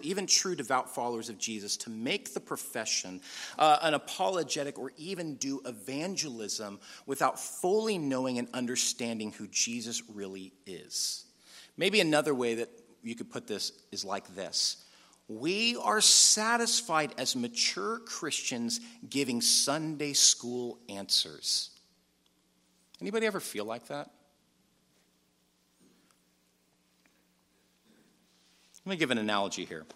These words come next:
It's like people saying,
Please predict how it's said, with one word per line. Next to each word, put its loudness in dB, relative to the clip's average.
It's 2
like 2
people -4
saying, 2